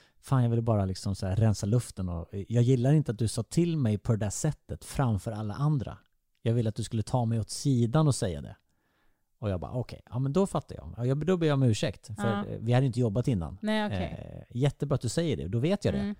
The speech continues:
Speaker 1: Jag blev bara irriterad eftersom du inte bara gjorde det.
Speaker 2: Mm.
Speaker 1: Så hade du bara gjort det direkt så hade det inte varit en grej.
Speaker 2: Mm.
Speaker 1: Han bara, "Ja,
Speaker 2: Det är en
Speaker 1: men"
Speaker 2: grej för honom, men
Speaker 1: Ja,
Speaker 2: inte för dig.
Speaker 1: precis, men nu blev det en grej eftersom han tyckte att jag var lite pushig
Speaker 2: Ja.
Speaker 1: och jag tyckte att han bara var så där värsta divan som inte bara
Speaker 2: Mm.
Speaker 1: gjorde det.
Speaker 2: Mm.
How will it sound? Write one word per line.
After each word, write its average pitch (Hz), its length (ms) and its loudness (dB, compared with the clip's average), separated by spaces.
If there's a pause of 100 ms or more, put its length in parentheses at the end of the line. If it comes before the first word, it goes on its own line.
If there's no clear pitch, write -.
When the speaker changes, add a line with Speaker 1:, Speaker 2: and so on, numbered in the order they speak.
(140)
Speaker 1:
Jag 151 200 4
blev 156 140 4
bara 107 160 4
irriterad 101 480 0
eftersom 101 240 -4
du 101 60 4
inte 98 120 0
bara 95 120 2
gjorde 98 340 0
det. - 220 -10
Speaker 2:
Mm. 202 280 -6
Speaker 1:
Så - 360 -10
hade 110 220 -4
du 113 40 0
bara 107 100 2
gjort 139 200 2
det 120 60 -2
direkt 127 300 -4
så 110 80 -2
hade 104 80 0
det - 20 4
inte 98 120 0
varit 95 100 -2
en 104 80 0
grej. 131 360 -4
Speaker 2:
Mm. 190 280 -6 (100)
Speaker 1:
Han 107 140 -4
bara, 98 80 0
"Ja, 127 160 4
Speaker 2:
Det - 60 8
är 247 40 6
en 240 60 6
Speaker 1:
men" 233 100 4
Speaker 2:
grej 226 220 4
för 220 100 -2
honom, 208 320 0
men 202 100 0
Speaker 1:
Ja, 139 120 4
Speaker 2:
inte - 100 -2
för 196 80 -6
dig. 156 280 -4
Speaker 1:
precis, 127 360 2
men 127 140 4
nu 147 120 6
blev 151 280 4
det 143 60 0
en 131 80 2
grej 98 260 2
eftersom 98 380 -4
han 113 200 0
tyckte 101 200 -4
att 101 40 0
jag 98 100 2
var 95 80 -2
lite 95 160 -6
pushig - 400 -2
Speaker 2:
Ja. 185 320 2
Speaker 1:
och - 80 -4
jag 104 160 2
tyckte 104 180 0
att 87 80 -4
han 110 200 -2
bara 104 160 2
var 90 100 -4
så - 120 -10
där 95 80 -8
värsta 92 240 -6
divan 98 440 2
som 120 100 4
inte 101 100 2
bara 95 60 4
Speaker 2:
Mm. 101 100 4
Speaker 1:
gjorde 107 320 4
det. - 220 -2
Speaker 2:
Mm. 196 240 -6